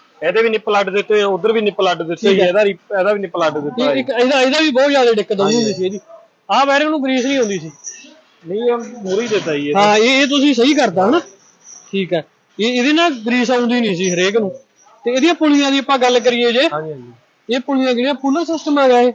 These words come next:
Speaker 1: ਹਾਂਜੀ, ਹਾਂਜੀ, ਇਹ ਸਾਰਾ
Speaker 2: ਇਹ
Speaker 1: ਬੁਸ਼
Speaker 2: ਨਟ ਬੋਲਟ
Speaker 1: ਸਿਸਟਮ ਹੈ
Speaker 2: ਖੋਲੋ,
Speaker 1: ਜੀ। ਬੁਸ਼
Speaker 2: ਪੁਲੀ ਬਾਹਰ।
Speaker 1: ਸਿਸਟਮ ਆ, ਪੁਲੀ ਸਿਰ ਨਹੀਂ ਮਾਰੂਗੀ ਜੀ ਕੋਈ ਵੀ।
Speaker 2: ਠੀਕ ਹੈ। ਨਹੀਂ, ਜੇ ਮੰਨ ਲਓ ਆਪਾਂ ਨੂੰ ਪੁਲੀ ਚੇਂਜ ਕਰਨੀ ਪੈਂਦੀ ਹੈ, ਨਟ ਖੋਲ ਕੇ?
Speaker 1: ਨਟ ਖੋਲ ਕੇ ਆ,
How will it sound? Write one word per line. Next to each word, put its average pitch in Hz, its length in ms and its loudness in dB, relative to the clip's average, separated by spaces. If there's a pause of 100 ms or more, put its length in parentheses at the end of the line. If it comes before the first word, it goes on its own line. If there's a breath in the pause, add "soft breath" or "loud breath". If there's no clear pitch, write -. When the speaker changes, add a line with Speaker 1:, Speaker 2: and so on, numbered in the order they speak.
Speaker 1:
ਹਾਂਜੀ, 190 220 -2
ਹਾਂਜੀ, 151 240 -6
ਇਹ 151 160 -6
ਸਾਰਾ 160 320 -4
Speaker 2:
ਇਹ 240 80 4
Speaker 1:
ਬੁਸ਼ 262 140 2
Speaker 2:
ਨਟ 240 120 2
ਬੋਲਟ 233 120 -2
Speaker 1:
ਸਿਸਟਮ 269 200 2
ਹੈ 196 40 0
Speaker 2:
ਖੋਲੋ, 247 220 2
Speaker 1:
ਜੀ। 294 60 2
ਬੁਸ਼ - 600 -14
Speaker 2:
ਪੁਲੀ 233 220 0
ਬਾਹਰ। 196 200 4
Speaker 1:
ਸਿਸਟਮ 175 180 -2
ਆ, 156 180 -2 (460)
ਪੁਲੀ 190 180 0
ਸਿਰ 196 200 0
ਨਹੀਂ 214 160 0
ਮਾਰੂਗੀ 156 380 -2
ਜੀ 156 60 -8
ਕੋਈ 147 200 -6
ਵੀ। 131 100 -10
Speaker 2:
ਠੀਕ 190 400 -6
ਹੈ। 160 120 -2 (280)
ਨਹੀਂ, 269 180 0
ਜੇ 262 140 2
ਮੰਨ 254 180 2
ਲਓ 254 60 2
ਆਪਾਂ 254 160 -2
ਨੂੰ 254 100 -2
ਪੁਲੀ 247 220 -2
ਚੇਂਜ 240 240 -2
ਕਰਨੀ 233 280 0
ਪੈਂਦੀ 233 220 0
ਹੈ, 233 60 2
ਨਟ 220 280 -4
ਖੋਲ 240 200 0
ਕੇ? 254 120 -4
Speaker 1:
ਨਟ 180 240 0
ਖੋਲ 190 220 0
ਕੇ 202 200 -2
ਆ, 202 160 4